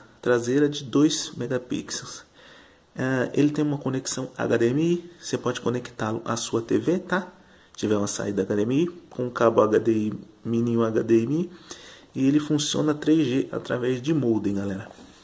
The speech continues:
Então essa é a caixinha dele. Vou tá abrindo pra vocês. Na realidade esse tablet aqui eu comprei de presente pra minha esposa, tá? E ela já tem um tempo com esse tablet, mas hoje eu resolvi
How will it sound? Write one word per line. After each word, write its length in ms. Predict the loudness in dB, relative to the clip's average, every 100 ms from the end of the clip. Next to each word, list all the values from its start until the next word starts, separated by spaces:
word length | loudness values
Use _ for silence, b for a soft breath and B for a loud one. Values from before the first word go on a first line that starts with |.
| B B B B B B B
Então 160 | -8 -6 -4
essa 300 | -4 -4 -6
é 20 |
a 20 |
caixinha 440 | -6 -8 -8 -8
dele. 440 | -6 0 0 -2 -8 B B B B B B B B _ _ b b b b b b _
Vou 100 | -12
tá 140 | -2 -2
abrindo 340 | 0 -2 -2
pra 140 | -2
vocês. 560 | 0 0 -2 -2 -4 -6
Na 80 | -8
realidade 460 | -4 -2 2 2
esse 160 | 0 -2
tablet 360 | -4 -6 -6 -8
aqui 320 | -8 -8 -10 B B B -10
eu 120 | -2
comprei 360 | -2 2 2 2
de 120 | 0
presente 480 | 0 0 0 -4 0
pra 160 | 0
minha 160 | 2 -2
esposa, 500 | -4 -2 -2 -2 -4
tá? 220 | -6 -6 -10 -20 -20 -20 -20 -20 _ -20 B B B B B B B B B _ -2
E 60 |
ela 160 | 2 2
já 120 | 0
tem 160 | -2 -4
um 80 |
tempo 280 | -4 -6 -8
com 100 | -8
esse 160 | -6 -6
tablet, 640 | -4 -2 0 2 2 2
mas 180 | 2 2
hoje 160 | 4 4
eu 60 |
resolvi 560 | 2 2 2 0 -2